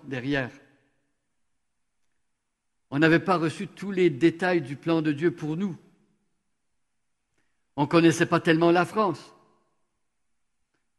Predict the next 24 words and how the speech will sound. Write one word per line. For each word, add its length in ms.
On 80
n'avait 180
pas 160
beaucoup 300
de 100
détails 440
sur 180
le 80
fonctionnement 580
des 220
églises. 460
Mais 100
on 80
lui 140
a 100
fait 160
confiance, 680
pas 100
toujours 400
aussi 240
bien 180
qu'on 140
l'aurait 260
souhaité. 540